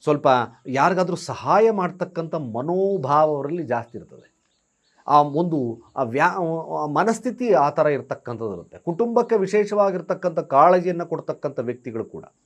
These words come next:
ಇವ್ರಿಗೆ ವೃದ್ಧಿ ಕಾಲ, ಏನಲ್ಲಿ ವೃದ್ಧಿ ಆಗ್ಬೇಕು? ಭಾಳ ವಿಶೇಷವಾಗಿ ನಾವು ಇವರ ವೃತ್ತಿ ಮತ್ತೆ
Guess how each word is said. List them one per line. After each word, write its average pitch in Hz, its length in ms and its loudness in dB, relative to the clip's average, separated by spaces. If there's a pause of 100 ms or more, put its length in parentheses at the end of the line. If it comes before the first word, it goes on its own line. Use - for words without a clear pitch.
(720)
ಇವ್ರಿಗೆ 254 360 2
ವೃದ್ಧಿ 202 440 0
ಕಾಲ, 208 260 2 (280)
ಏನಲ್ಲಿ 240 360 0
ವೃದ್ಧಿ 185 220 2
ಆಗ್ಬೇಕು? 151 340 2
ಭಾಳ 160 180 8
ವಿಶೇಷವಾಗಿ 175 800 2 (200)
ನಾವು 131 400 4 (260)
ಇವರ 180 280 0 (420)
ವೃತ್ತಿ 190 760 0
ಮತ್ತೆ 165 560 -6